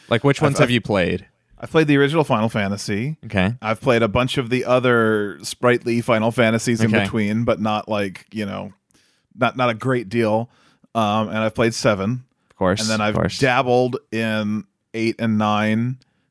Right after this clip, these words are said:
Speaker 2: and I've seen other people play the ones beyond that. <laughs>
Speaker 1: All right, all right,
Speaker 2: You
Speaker 1: yeah.
Speaker 2: know?
Speaker 1: I
Speaker 2: Um,
Speaker 1: have, for me, it's, it's one, um, one of the handheld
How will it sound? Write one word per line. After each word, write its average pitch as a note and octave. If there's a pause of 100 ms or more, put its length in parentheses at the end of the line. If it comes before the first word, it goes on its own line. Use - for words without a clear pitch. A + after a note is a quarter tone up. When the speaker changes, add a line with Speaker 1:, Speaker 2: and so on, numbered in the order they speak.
(140)
Speaker 2:
and G#2
I've G2+
seen -
other A#2+
people C3
play C#3
the C#3+
ones D3+
beyond E3
that. E3
<laughs> -
Speaker 1:
All G#2+
right, -
all G2
right, -
Speaker 2:
You D3+
Speaker 1:
yeah. - (220)
Speaker 2:
know? C4 (200)
Speaker 1:
I A2+
Speaker 2:
Um, A#2+
Speaker 1:
have, G#2+ (280)
for B2+
me, D#3+
it's, B2
it's A#2
one, C#3+ (920)
um, G2+ (1500)
one A#2+
of C3+
the A#2+
handheld B2+